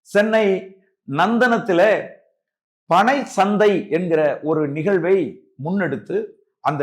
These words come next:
நிகழ்வு மிகவும் சிறப்பாக நடந்தது. அந்த நிகழ்வில் தான் நான் முதல் முதலில் தம்பி பாண்டியன் அவர்களை நான் சந்தித்தேன். அந்த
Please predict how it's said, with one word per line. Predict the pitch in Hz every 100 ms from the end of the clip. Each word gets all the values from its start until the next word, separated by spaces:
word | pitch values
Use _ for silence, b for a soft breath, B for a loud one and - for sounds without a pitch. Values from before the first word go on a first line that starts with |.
| 127
நிகழ்வு | 131 208 160 147 127 - _ _ _ -
மிகவும் | 160 190 247 247 208
சிறப்பாக | 170 185 185 175 156 143 143 131 - _ _ _ _ _ -
நடந்தது. | 131 139 123 98 - _ _ -
அந்த | 175 247 233 202
நிகழ்வில் | 220 294 277 254 208
தான் | 247 233
நான் | 202 208 165
முதல் | 185 254 214
முதலில் | 185 180 233 262 - _ -
தம்பி | 202 190 180 156 - - _ _ _
பாண்டியன் | 156 202 226 214 175
அவர்களை | 151 143 156 175 120 - _ -
நான் | 143 139 135
சந்தித்தேன். | 139 135 - 98 - _ - 190
அந்த | 233